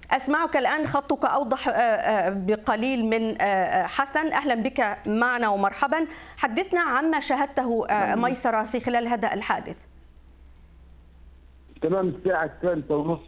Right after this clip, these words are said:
Speaker 2: تقريبًا الفجر، كنا بنستنى المعونات تخش من بعبر، آه، من طريق النابلسي اللي جاي من الوسطى. باشا، مرقنا أول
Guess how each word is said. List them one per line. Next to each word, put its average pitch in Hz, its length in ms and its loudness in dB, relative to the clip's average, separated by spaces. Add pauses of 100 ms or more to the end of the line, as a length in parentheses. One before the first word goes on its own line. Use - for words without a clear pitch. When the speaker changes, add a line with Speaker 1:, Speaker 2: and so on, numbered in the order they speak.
(120)
Speaker 2:
تقريبًا 143 520 0
الفجر، 143 720 -2 (1700)
كنا 143 160 2
بنستنى 160 420 0
المعونات 135 640 0
تخش - 400 -4
من 113 240 2
بعبر، 113 480 0
آه، 95 240 0 (240)
من 127 520 2
طريق 135 360 0
النابلسي 123 760 0 (380)
اللي 117 160 2
جاي 127 220 0
من 117 160 -2
الوسطى. 123 600 -2 (3000)
باشا، 147 420 0
مرقنا 151 400 0
أول 147 220 0